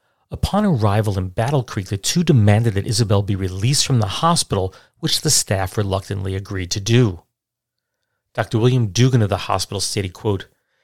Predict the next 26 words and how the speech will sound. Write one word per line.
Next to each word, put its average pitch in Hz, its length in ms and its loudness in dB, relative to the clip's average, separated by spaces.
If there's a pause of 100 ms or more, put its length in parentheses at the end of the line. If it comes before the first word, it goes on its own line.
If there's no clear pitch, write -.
(200)
"Missus 175 260 -2
McKee 117 340 -2
was 101 180 -4
not 101 220 -2
confined 104 520 -4
here 101 120 -2
long 107 260 0
enough 95 220 -4
for - 80 -4
us - 160 -2
to 117 100 -4
determine 113 500 -2
definitely 110 520 -2
what 92 340 -2
was 135 160 2
the 147 80 -2
cause 92 380 -4
of 95 100 -12
her 101 120 0
mental 92 420 -6
condition." 98 680 -2 (1800)
Yet 135 140 -8
the 120 100 0
two - 360 0
women 135 400 4
were 95 180 0